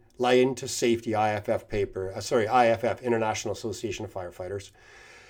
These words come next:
indicated that while a seven-to-one or ten-to-one safety factor, safe working load, S W L, was normal in industry,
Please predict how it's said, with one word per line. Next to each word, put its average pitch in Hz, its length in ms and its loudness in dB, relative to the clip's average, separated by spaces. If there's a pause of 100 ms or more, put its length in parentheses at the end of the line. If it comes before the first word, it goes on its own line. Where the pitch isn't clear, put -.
(280)
indicated 180 560 12
that 139 160 8
while 139 160 6
a - 40 0
seven-to-one 160 800 4
or 113 80 4
ten-to-one 147 1000 4 (680)
safety 180 520 4
factor, 123 680 -2
safe 127 440 -4
working 135 400 -4
load, 107 200 0
S 107 180 -4
W 123 360 -2
L, 95 160 -4
was 120 180 -6
normal 160 460 2
in 160 80 2
industry, 113 560 -2